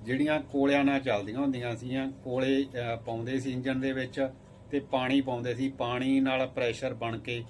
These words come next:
ਤੇ ਬਈ, ਅਹ, ਟ੍ਰੇਨ ਆ ਜਿਹੜੀ ਚੱਲਦੀ ਹੁੰਦੀ ਸੀ।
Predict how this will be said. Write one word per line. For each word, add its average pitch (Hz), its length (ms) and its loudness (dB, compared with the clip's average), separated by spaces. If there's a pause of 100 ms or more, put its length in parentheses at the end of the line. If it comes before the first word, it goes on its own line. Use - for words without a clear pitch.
(400)
ਤੇ 135 180 2
ਬਈ, 135 300 2
ਅਹ, 120 320 0
ਟ੍ਰੇਨ 120 300 -2
ਆ 120 80 -2
ਜਿਹੜੀ 127 180 -2
ਚੱਲਦੀ 95 340 -4
ਹੁੰਦੀ 101 200 -8
ਸੀ। 90 140 -14